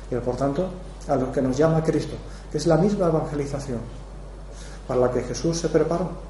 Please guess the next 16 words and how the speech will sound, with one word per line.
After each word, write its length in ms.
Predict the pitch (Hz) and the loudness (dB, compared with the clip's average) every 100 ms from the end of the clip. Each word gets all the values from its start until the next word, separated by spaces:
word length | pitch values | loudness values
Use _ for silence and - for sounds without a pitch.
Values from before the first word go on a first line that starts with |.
| - - - - - - - | -12 -14 -14 -14 -14 -14 -6
en, 180 | 135 127 | -2 0
en 160 | 135 | 0
aquel 280 | 131 131 139 | 2 4 4
desierto, 480 | 139 127 190 160 123 | 2 4 4 4 2
en 60 | 123 | 2
aquellos 340 | 131 151 - | 4 4 2
ejercicios 480 | 151 139 156 156 131 | -2 -2 0 0 0
espirituales. 600 | 135 143 135 151 165 117 - - - | -2 0 2 4 4 0 -6 -12 -8
Nosotros 420 | 127 127 156 - | -4 -2 -2 0
ahora, 220 | 156 175 - - - - - - - - - - - - - - - - - - - - - | 0 0 -6 -12 -14 -14 -14 -14 -14 -14 -14 -14 -14 -14 -14 -14 -12 -12 -12 -14 -14 -10 -4
pensar, 360 | 131 143 160 - - - - - - - - - - - - - | -2 0 -2 -4 -10 -14 -14 -14 -14 -14 -14 -14 -14 -14 -14 -6
y 60 | 147 | -2
se 120 | 131 | 0
nos 160 | 120 135 | 0 2
irán 240 | 127 135 | 2 2
ocurriendo 500 | 131 131 151 175 117 | 0 0 0 0 0